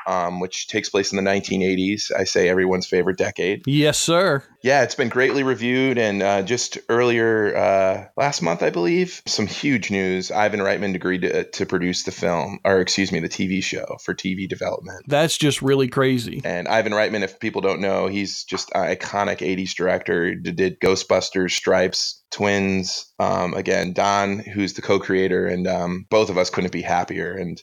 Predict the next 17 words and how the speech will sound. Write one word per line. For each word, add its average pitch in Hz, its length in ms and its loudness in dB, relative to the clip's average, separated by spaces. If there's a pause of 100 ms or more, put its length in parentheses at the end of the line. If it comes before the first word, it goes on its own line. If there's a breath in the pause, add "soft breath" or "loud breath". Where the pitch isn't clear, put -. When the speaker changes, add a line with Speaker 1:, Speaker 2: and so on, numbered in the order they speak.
Speaker 2:
Yeah. 139 240 -2 (280)
Speaker 1:
I 113 60 0
mean, 113 120 4
it's 113 100 -2
just 110 200 -4
pretty 98 180 0
amazing. 90 480 -4
So 104 140 -2
we 127 80 0
had 123 180 0
that 139 220 2
one, 107 120 0
but 117 120 0
at 123 120 -2
the 120 60 -10
same 160 340 -4
time, 127 600 -4